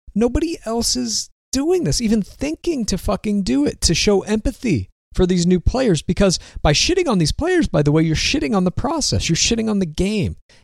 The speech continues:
You have to accept everything that happens. Sluicine protocol, we know what we signed up for, and part of that is the producers are gonna try to fuck you always.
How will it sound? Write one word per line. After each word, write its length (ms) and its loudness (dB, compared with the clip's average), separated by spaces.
You 80 2
have 80 2
to 100 0
accept 460 0
everything 460 0
that 100 0
happens. 460 0
Sluicine 640 0
protocol, 460 2
we 140 2
know 140 2
what 100 4
we 80 2
signed 260 2
up 100 0
for, 220 0
and 160 -6
part 200 0
of 40 2
that 160 4
is 180 2
the 100 -2
producers 420 2
are 140 2
gonna 160 2
try 200 0
to 100 2
fuck 380 -2
you 200 2
always. 560 4